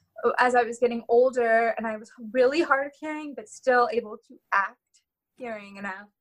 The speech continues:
um, I, I was going on an audition a week, two auditions a week. Uh, now as a deaf person, me and my peers,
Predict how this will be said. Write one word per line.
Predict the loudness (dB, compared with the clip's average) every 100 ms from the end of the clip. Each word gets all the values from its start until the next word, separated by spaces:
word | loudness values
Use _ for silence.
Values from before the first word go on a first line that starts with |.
| _ _ _ _
um, | 2 2 0 -6 _ _ _ _ _ _ _ _ _ _
I, | -10 -8 -6 -8
I | -8
was | -10 -10
going | -6 -6 -4
on | -8 -12 -18 _ _
an | -14
audition | -12 -12 -14 -14
a |
week, | -14 -12 -14 -16 _ _ _ _
two | -2 4
auditions | 4 4 -2 -6 -6
a |
week. | -6 -10 -16 _ _ _ 0
Uh, | 2 2 0
now | 2 2
as | 2
a | -2
deaf | -2 -10 _
person, | -12 -10 -12 -12 -10
me | -4 -2 0
and | 0 0
my | -2
peers, | -4 0 2 2 0